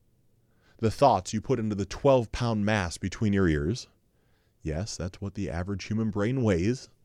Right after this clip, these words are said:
is where all the success in your life actually begins. The success is actually there for you every moment of every day. When you begin to truly control the way that you think about events,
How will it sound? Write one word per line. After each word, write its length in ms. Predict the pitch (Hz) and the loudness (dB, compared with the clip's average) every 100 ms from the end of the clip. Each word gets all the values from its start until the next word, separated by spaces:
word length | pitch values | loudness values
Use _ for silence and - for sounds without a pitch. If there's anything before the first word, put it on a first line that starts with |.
| _ _ _ _ _ _ _ _ _ _ _ _ | _ _ _ _ _ _ _ _ _ _ _ _
is 100 | 107 | -6
where 200 | 123 123 - | -4 -4 -2
all 200 | 127 143 | 2 2
the 100 | 143 | 2
success 480 | - 123 131 117 - | -2 0 2 2 2
in 80 | |
your 120 | 101 95 | 2 2
life 240 | 98 92 | 2 0
actually 340 | - 98 - 110 | -2 -4 -2 0
begins. 580 | 98 90 98 69 73 - _ _ _ _ _ _ _ _ _ _ _ _ _ _ _ _ _ _ - | 0 2 0 0 -10 -16 _ _ _ _ _ _ _ _ _ _ _ _ _ _ _ _ _ _ 0
The 80 | 139 | 2
success 480 | 139 - - 170 | 2 0 2 2
is 120 | 151 110 | 0 -2
actually 480 | 123 131 - 127 113 | -2 -2 -2 -2 0
there 320 | 98 120 127 | 4 6 6
for 180 | - 98 | 4 0
you 280 | 85 90 87 - - - | 2 0 -2 -10 -14 -2
every 400 | 113 135 147 135 | 0 2 0 0
moment 400 | 117 113 113 - _ | 2 2 2 -2 _
of 160 | 107 95 | 0 2
every 260 | 95 92 | 2 2
day. 300 | 85 78 69 - - - - _ _ _ _ _ _ _ _ _ - - - | 2 -2 -4 -14 -20 -20 -20 _ _ _ _ _ _ _ _ _ -20 -16 0
When 120 | 127 | 2
you 80 | 170 | 4
begin 240 | 170 160 | 2 2
to 100 | 143 | 2
truly 360 | 131 - 196 214 | 0 -2 -2 -2
control 460 | - 165 - 165 151 | -2 -4 0 2 2
the 100 | 120 | 2
way 140 | 123 | 0
that 80 | 123 | 0
you 120 | 117 | -2
think 200 | - 151 | -2 -2
about 220 | 120 120 | 0 0
events, 420 | 104 98 120 85 | 0 2 2 0